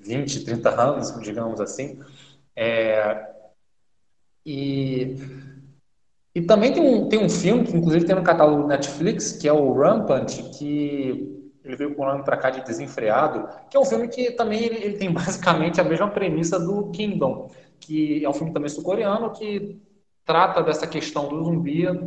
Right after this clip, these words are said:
num, num contexto histórico, digamos assim.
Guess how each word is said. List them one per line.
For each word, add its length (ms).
num, 320
num 160
contexto 840
histórico, 640
digamos 380
assim. 260